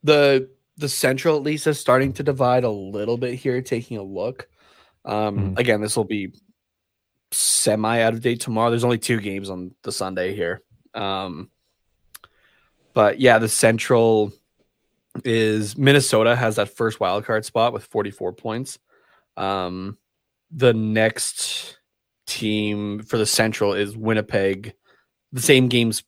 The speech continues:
Speaker 1: played at thirty-seven points. There's, there's a spread there already.
Speaker 2: Oh yeah, Mi-, yeah. Minnesota, <laughs> I'm not concerned about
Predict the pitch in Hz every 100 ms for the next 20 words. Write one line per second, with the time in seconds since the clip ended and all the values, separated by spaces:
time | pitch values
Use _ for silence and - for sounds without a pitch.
0 | _ - 113 104 101 98 - 92 - -
1 | 98 90 - - 92 78 73 - 67 -
2 | - 131 135 120 113 135 120 - - 131
3 | 95 76 80 69 67 67 64 - 139 104
4 | 87 143 - 156 101 127 170 151 147 131
5 | 110 143 123 101 - 98 - 92 90 87
6 | 82